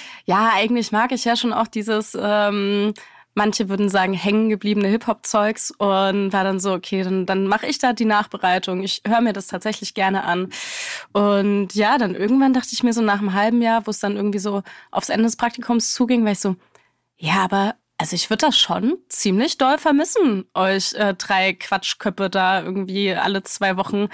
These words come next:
äh, beim Diskutieren zuzuhören.“ Und, ähm, ja, deswegen dachte ich mir so, „Ach, eigentlich, äh,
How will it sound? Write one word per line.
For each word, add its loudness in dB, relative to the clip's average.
äh, 0
beim 0
Diskutieren 0
zuzuhören.“ 0
Und, 2
ähm, 0
ja, 4
deswegen -4
dachte -4
ich -6
mir -2
so, -2
„Ach, -6
eigentlich, -2
äh, 0